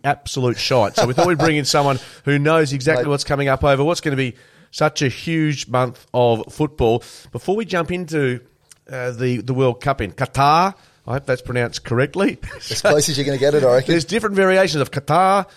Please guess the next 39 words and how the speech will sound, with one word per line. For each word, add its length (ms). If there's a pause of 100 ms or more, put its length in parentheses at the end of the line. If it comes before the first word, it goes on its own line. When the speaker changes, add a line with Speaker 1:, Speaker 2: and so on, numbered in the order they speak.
(140)
Speaker 1:
Um, 400
I 100
almost 360
sound 160
Indian 260
the 60
way 140
I 20
do 80
that. 320
Anyway, 320 (180)
the 100
big 180
moment 320
of 40
the 80
round. 360
There's 120
a 60
couple. 380
Let's 180
start, 240
before 300
we 100
jump 240
into 120
the 100
World 320
Cup, 340 (840)
the 100
Cristiano 760
Ronaldo 880
interview 400
with 220
Piers 540
Morgan. 540 (340)
We 80
know 240
he's, 480